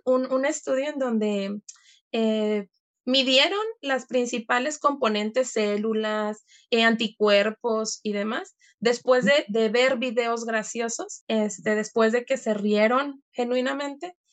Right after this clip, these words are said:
y menciona este estudio que hasta doce horas después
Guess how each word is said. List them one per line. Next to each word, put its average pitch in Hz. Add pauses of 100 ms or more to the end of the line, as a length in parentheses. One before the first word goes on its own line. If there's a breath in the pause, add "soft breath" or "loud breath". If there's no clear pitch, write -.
(240)
y 233
menciona 240
este 277
estudio 269
que 277
hasta 233
doce 269
horas 311
después 254